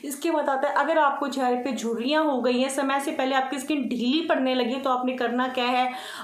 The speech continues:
आपको अगर दाग धब्बे हैं तो किसी भी time आप अपनी skin पे पाँच से सात minute massage करें, कुछ देर अपने चेहरे पे इसको लगा हुआ छोड़ दें, या फिर आप लंबे time के लिए भी छोड़ सकते हैं, क्योंकि एलोवेरा जेल कोई बुरी चीज़ तो है नहीं।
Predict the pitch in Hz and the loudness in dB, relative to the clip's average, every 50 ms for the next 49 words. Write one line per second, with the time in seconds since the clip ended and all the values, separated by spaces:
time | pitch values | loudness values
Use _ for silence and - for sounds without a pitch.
0 | - 262 262 262 269 277 277 277 - - 294 294 311 311 302 294 294 381 262 247 | -2 2 4 4 4 2 2 -2 -2 0 0 0 2 2 0 0 0 0 0 2
1 | 294 294 311 294 269 311 320 254 277 339 339 330 302 302 339 339 339 311 302 - | 4 4 4 4 2 0 0 2 0 0 2 2 0 0 -2 -2 -2 -2 -2 0
2 | 302 302 262 320 - 311 294 285 285 277 277 277 254 - 285 302 285 294 302 277 | 0 0 0 0 0 0 0 2 0 0 -2 -4 -6 -4 -4 -4 -4 -2 -4 -2
3 | 254 302 294 294 285 262 254 269 - - 311 302 - 294 254 247 254 262 254 262 | 0 -2 -2 0 2 2 2 0 0 -2 -4 -2 0 0 0 0 0 0 -2 -2
4 | 254 254 247 247 247 254 240 262 262 254 - - 311 311 320 320 320 339 349 349 | 0 0 -2 0 0 2 2 2 2 0 -2 0 0 0 0 0 -2 -2 -4 -2
5 | 320 254 294 269 262 262 254 247 247 247 262 240 240 240 247 247 240 240 - 262 | -2 -4 -2 -2 -2 0 -2 -2 -2 -2 -2 -2 -2 -2 -2 -2 -4 -4 -4 -2
6 | 254 247 233 226 226 233 240 240 233 233 - - 277 294 285 254 302 311 320 311 | -2 0 0 2 2 2 2 2 2 0 -2 -4 -2 -2 0 0 0 0 0 -2
7 | - - - - - - 277 302 302 311 - 359 359 349 349 349 294 262 262 269 | -4 -8 -10 -10 -10 -6 -2 0 0 0 0 0 2 2 2 2 0 0 0 0
8 | 320 320 302 285 294 285 302 294 285 285 262 277 254 277 262 247 240 233 - 254 | 2 2 2 2 0 0 0 -2 -2 -2 -2 -4 -2 -2 -2 -2 -2 -2 -4 -2
9 | 254 262 254 254 269 254 254 262 262 262 254 247 262 254 262 254 226 254 262 254 | -2 -2 -2 -2 -2 -2 0 0 2 2 0 0 0 0 0 0 2 0 0 0
10 | 254 277 277 240 220 240 247 254 247 254 254 247 247 247 277 285 262 247 285 277 | -2 -4 -2 -2 0 0 0 0 0 -2 -2 -4 -4 -2 -2 -2 0 0 0 0
11 | 277 277 285 294 | 0 0 -2 -2